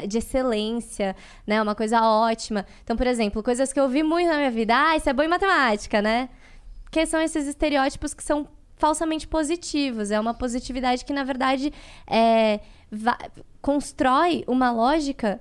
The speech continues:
basicamente de desumanização da gente. Porque, primeiro, é um estereótipo,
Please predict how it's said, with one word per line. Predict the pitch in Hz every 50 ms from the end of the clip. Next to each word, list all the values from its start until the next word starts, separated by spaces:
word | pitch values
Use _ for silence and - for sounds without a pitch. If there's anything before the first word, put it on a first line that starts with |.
| - - - - - -
basicamente | 233 254 370 427 - - 440 427 415 403 - 392
de | 349 339 320 294
desumanização | 254 262 262 277 330 330 339 320 330 320 320 359 392 - - 381 320 302 311 - - - - - - - _
da | - 220 202 226 226
gente. | 220 196 190 180 180 196 - - - - - - - - - - -
Porque, | - 277 - - 214
primeiro, | - 262 269 254 214 196 196 196 -
é | - 214 226
um | 240
estereótipo, | 254 - - 254 220 220 202 190 196 240 - - - - 359 415